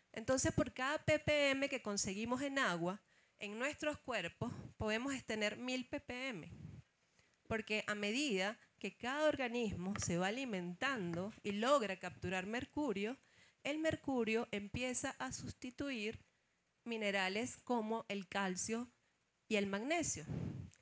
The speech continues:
Y al final, los cuerpos de esos organismos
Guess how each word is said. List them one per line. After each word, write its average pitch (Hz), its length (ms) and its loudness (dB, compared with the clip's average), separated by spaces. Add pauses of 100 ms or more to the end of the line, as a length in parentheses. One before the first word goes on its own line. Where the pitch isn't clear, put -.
(140)
Y 226 120 -2
al 233 100 2
final, 247 600 0
los 208 260 -2
cuerpos 226 540 -4
de 190 280 -2
esos 247 260 -4
organismos 240 760 -4